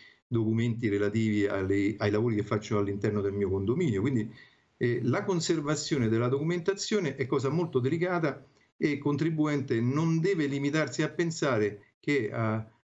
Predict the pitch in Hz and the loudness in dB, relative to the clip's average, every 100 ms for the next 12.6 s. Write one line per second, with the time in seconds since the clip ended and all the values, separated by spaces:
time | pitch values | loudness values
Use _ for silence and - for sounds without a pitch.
0 | _ 156 135 123 - 147 170 139 104 101 | _ 0 0 -2 -2 0 2 2 2 0
1 | 101 110 117 165 143 113 110 143 117 98 | 0 0 0 0 0 0 0 0 2 2
2 | 98 104 113 143 120 123 131 180 165 151 | 0 2 0 2 2 0 0 -2 0 -2
3 | 123 110 110 131 120 98 98 - _ 110 | -2 0 2 2 2 0 -2 -8 _ -6
4 | - 202 175 220 - - - - 165 123 | 0 0 0 -2 -6 -14 -16 -4 -2 -2
5 | - 110 117 143 127 113 123 160 143 110 | -2 -2 0 0 0 -2 -2 -2 -2 0
6 | 131 123 123 117 - 165 - 127 120 117 | -2 -2 -6 -10 -12 -14 -12 -4 0 2
7 | 113 110 110 113 - 165 113 104 98 113 | 2 2 0 0 0 0 0 0 0 0
8 | 107 - - 120 - 117 113 113 - 120 | -2 -4 -2 -2 0 -2 0 -2 0 0
9 | 110 113 95 - 107 123 123 139 147 160 | 2 0 -2 0 0 0 -2 0 0 0
10 | 151 - 104 - 78 - - 120 127 170 | 0 -2 -2 -2 -6 -8 -4 -2 0 0
11 | 120 147 196 120 107 110 107 101 101 90 | 2 2 0 0 0 0 0 -2 -2 -6
12 | 82 82 69 64 76 82 | -4 -4 -4 -4 -4 -8